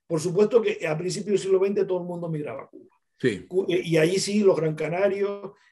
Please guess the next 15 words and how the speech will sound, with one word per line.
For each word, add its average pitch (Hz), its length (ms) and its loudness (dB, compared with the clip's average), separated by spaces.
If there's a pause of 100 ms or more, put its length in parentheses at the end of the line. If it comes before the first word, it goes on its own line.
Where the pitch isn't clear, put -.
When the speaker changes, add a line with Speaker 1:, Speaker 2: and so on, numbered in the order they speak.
(120)
Speaker 1:
los 156 180 0
tinerfeños, 180 680 0
lo, 165 300 0
la, 156 180 -8
y 156 120 -4
por 151 160 -2
eso 180 260 2 (240)
la, 165 160 4 (160)
la 165 160 4
huella 196 320 8
de 196 160 6
Cuba 202 300 -2
fue 202 200 -4
muy 208 200 -2
grande 190 480 2